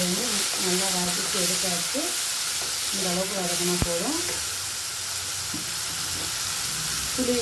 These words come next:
வந்து ஒரு கோலி சைஸ் ஒரு பு-, கொஞ்சமா புளி எடுத்தா போதும், ஜாஸ்தி எடுக்கக்கூடாது. ஒரு கோலி சைஸ், இந்த சைஸ் எடுத்துருக்குறேன் நானு.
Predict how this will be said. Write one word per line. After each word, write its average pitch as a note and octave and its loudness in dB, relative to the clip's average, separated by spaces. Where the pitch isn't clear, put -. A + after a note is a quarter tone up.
வந்து G#3+ 0
ஒரு G#3+ 8
கோலி B3 8
சைஸ் A3+ 2
ஒரு F#3+ 0
பு-, G3+ -2
கொஞ்சமா A3+ 2
புளி G#3 0
எடுத்தா F#3+ -2
போதும், F#3 0
ஜாஸ்தி F3+ 0
எடுக்கக்கூடாது. E3 0
ஒரு F#3 0
கோலி F#3+ 2
சைஸ், F#3 -2
இந்த F3 2
சைஸ் F3+ 0
எடுத்துருக்குறேன் D#3+ 0
நானு. D#3+ 2